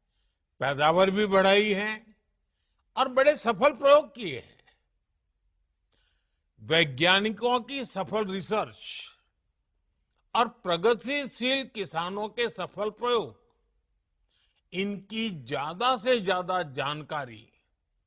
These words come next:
हमारे किसानों तक पहुंचनी उतनी ही आवश्यक है।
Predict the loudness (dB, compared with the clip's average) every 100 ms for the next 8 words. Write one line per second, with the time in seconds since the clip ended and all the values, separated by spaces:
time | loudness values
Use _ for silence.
0 | _ _ _ _ _ -12 -8 -2 0 0
1 | 0 -2 -6 -16 -10 -8 -8 -8 -10 -10
2 | -12 -12 _ -12 -12 -12 -12 -10 -10 -12
3 | -18 -14 -8 -8 -6 -6 -4 -6 -6 -10
4 | -16 -18 _ -20